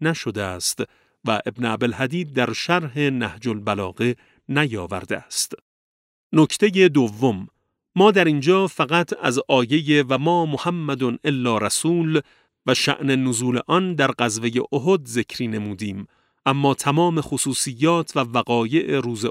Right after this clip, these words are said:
احد بسیار است. هر کس به تاریخ مفصل آن بپردازد، می‌بیند که مشرکین قریش در این روز با مسلمین جنگ نکرده اند، بلکه قصابی نمودند و در زیر ساطور خود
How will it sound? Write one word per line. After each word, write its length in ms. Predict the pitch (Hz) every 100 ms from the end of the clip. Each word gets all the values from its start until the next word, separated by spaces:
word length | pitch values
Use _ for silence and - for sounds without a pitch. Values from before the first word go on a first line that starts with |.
| -
احد 420 | 139 175 151 147 _ _ -
بسیار 520 | 131 - 160 165 110
است. 400 | 90 90 - - - _ _ _ -
هر 160 | 165 165
کس 300 | 156 147 -
به 100 | 127
تاریخ 580 | 139 127 156 165 -
مفصل 680 | 143 127 110 120 - - 175
آن 300 | 160 123 120
بپردازد، 760 | 110 - 113 104 120 131 160 139 - _
می‌بیند 480 | 147 156 147 127 117
که 100 | 135
مشرکین 640 | 123 113 - 135 - 185 156
قریش 640 | 117 113 143 151 143 - _ _ _
در 100 | 127
این 180 | 107 110
روز 440 | 123 170 175 151 156 _ _ -
با 160 | 120
مسلمین 640 | 113 117 - 127 127 165 143
جنگ 400 | 143 151 131 131
نکرده 440 | 175 170 127 113
اند، 260 | 104 98 98
بلکه 380 | 123 - 139 131 _
قصابی 680 | 127 120 - 131 120 113 175
نمودند 680 | 165 113 98 98 92 92 92 - _ _ _ -
و 80 |
در 180 | 113 110
زیر 340 | 104 143 156 131
ساطور 600 | - 127 107 165 156 131
خود 380 | 139 143 127